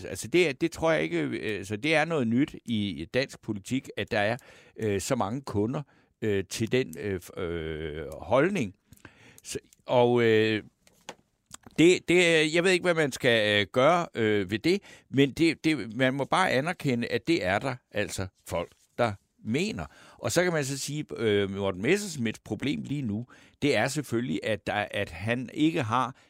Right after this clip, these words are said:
bare tilnærmelsesvis samme folkelige pol-, popul-, øh, popularitet, som Inger Støjberg har. Øh, så, så, øh, jeg tror, altså, det, det, det kan jo meget, meget nemt gå hen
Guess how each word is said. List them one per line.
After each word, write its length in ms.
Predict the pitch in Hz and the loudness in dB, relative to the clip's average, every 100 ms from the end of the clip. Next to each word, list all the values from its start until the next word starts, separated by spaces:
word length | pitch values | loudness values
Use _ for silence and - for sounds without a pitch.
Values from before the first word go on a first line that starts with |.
| _ _ _ _ _ - | _ _ _ _ _ -2
bare 160 | 101 | -2
tilnærmelsesvis 1160 | 123 - 98 131 202 180 - 98 95 95 87 - - | -2 -4 0 0 0 -6 -10 -10 -8 -8 -8 -12 -12
samme 320 | - 78 117 | -8 -8 -8
folkelige 420 | - 92 117 110 | -6 -6 -6 -10
pol-, 320 | - 85 82 - | -6 -6 -6 -10
popul-, 380 | 95 92 - - - | -8 -6 -6 -12 -8
øh, 220 | 82 80 | -8 -6
popularitet, 640 | 92 87 73 73 - 151 - - - | -6 -6 -6 -6 -4 -4 -6 -16 -14
som 220 | - 113 | -8 -8
Inger 240 | 90 76 73 _ | -8 -14 -16 _
Støjberg 540 | - 123 160 - 65 - | -8 -2 -2 -2 -8 -10
har. 300 | 62 - - - - - | -14 -16 -20 -20 -20 -10
Øh, 320 | 120 110 110 104 | -2 2 2 2
så, 260 | 131 113 | 0 0
så, 180 | 107 123 120 | 2 4 6
øh, 440 | 117 113 113 110 | 6 4 2 0
jeg 120 | 110 110 | -4 -4
tror, 300 | 135 160 156 - | -2 0 -2 -6
altså, 220 | 117 120 | -6 -4
det, 420 | 110 147 147 117 | -2 -2 -2 -4
det, 120 | 143 - - | -6 -8 -6
det 100 | 143 | -6
kan 120 | 131 131 | -2 -2
jo 80 | |
meget, 260 | 117 117 170 | 2 2 0
meget 220 | 151 156 | 0 -4
nemt 260 | 151 160 - | -4 -8 -8
gå 120 | - 131 | -2 0
hen 240 | 143 160 | 0 -4